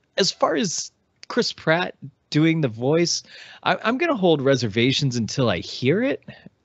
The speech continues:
You know, I can't hate on something until I hear it. And maybe him not doing the acts,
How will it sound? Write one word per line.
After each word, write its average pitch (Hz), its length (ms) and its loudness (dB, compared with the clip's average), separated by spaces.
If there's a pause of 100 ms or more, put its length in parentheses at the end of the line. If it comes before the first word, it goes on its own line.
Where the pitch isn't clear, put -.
You 147 120 6
know, 151 200 6
I 151 140 4
can't 214 260 -2
hate 151 220 2
on 147 120 4
something 139 360 0
until 117 300 0
I 101 100 2
hear 104 280 0
it. - 180 -4 (340)
And 120 140 -2
maybe 143 380 4
him 143 180 2
not 131 300 0
doing 123 300 2
the 110 120 -2
acts, 107 560 -4